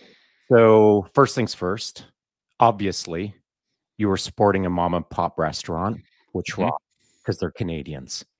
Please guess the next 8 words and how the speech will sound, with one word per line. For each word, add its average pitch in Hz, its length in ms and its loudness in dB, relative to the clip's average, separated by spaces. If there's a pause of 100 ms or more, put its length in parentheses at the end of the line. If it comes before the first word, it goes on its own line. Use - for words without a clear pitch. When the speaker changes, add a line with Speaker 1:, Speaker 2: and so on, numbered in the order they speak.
(260)
Speaker 1:
They're 82 100 -8
not 92 200 -4 (140)
some 87 140 -8
sort 92 240 -4
of 80 60 -6
multinational 87 960 -6 (120)
evil 92 340 -8
corporation 82 920 -6